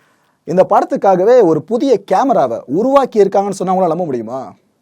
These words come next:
ஆக்சுவலா ஜேம்ஸ் கேமரூன் இந்த ரெண்டாவது பார்ட்டுக்கான வேலையை ஆரம்பிச்சார் பாத்தீங்களா, அந்த டைம்ல தெளிவா சொல்லிட்டாரு, "என்னோட ஃபீலுக்கு இப்ப இருக்க கேமராஸ்லாம் கரெக்டா தீனி போடாது, ஒரு புது கேமரா உருவாக்குங்கன்னு" சொல்லிட்டு Sony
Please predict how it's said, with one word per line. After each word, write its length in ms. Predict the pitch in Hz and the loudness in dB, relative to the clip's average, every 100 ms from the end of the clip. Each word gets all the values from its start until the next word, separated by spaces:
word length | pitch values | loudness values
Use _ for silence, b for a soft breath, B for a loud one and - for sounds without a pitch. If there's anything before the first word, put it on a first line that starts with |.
| - | -12
ஆக்சுவலா 280 | 127 175 196 139 | -6 0 0 2
ஜேம்ஸ் 240 | 220 - | -2 0
கேமரூன் 340 | 165 151 127 107 - | -2 -2 -6 -8 -10
இந்த 120 | 123 123 | -6 -4
ரெண்டாவது 440 | 147 202 226 190 175 165 | 0 4 6 6 4 2
பார்ட்டுக்கான 400 | 160 160 156 147 139 | 2 0 0 -2 2
வேலையை 180 | 190 160 | 4 4
ஆரம்பிச்சார் 360 | 175 151 147 120 | 2 0 -6 -6
பாத்தீங்களா, 320 | 117 127 147 104 _ b b | -8 -6 -4 -6 _ b b
அந்த 200 | - 180 202 | -6 0 0
டைம்ல 220 | 180 208 190 | 0 0 0
தெளிவா 180 | 165 208 190 | 2 2 0
சொல்லிட்டாரு, 380 | 165 165 165 214 254 _ _ _ _ - | -2 0 2 2 -2 _ _ _ _ -4
"என்னோட 420 | 135 196 247 226 208 | 0 2 4 2 2
ஃபீலுக்கு 400 | 254 233 262 262 226 143 107 151 | 2 2 2 2 2 2 0 -4
இப்ப 200 | - 240 | 0 0
இருக்க 160 | 202 202 | 2 0
கேமராஸ்லாம் 560 | 190 196 180 - 208 180 - | 0 -2 -2 -2 0 0 -2
கரெக்டா 280 | 180 196 208 208 | -4 -2 -2 0
தீனி 180 | 220 175 | -2 0
போடாது, 280 | 190 185 123 107 _ 127 | 0 0 -2 -6 _ -8
ஒரு 100 | 135 | -6
புது 160 | 208 247 196 | -4 -4 -2
கேமரா 240 | 185 170 151 | -2 0 0
உருவாக்குங்கன்னு" 420 | 185 185 170 160 | 0 0 -4 -6
சொல்லிட்டு 260 | 127 123 131 202 - _ _ | -8 -6 -6 -8 -12 _ _
Sony 300 | - 220 247 | -2 2 2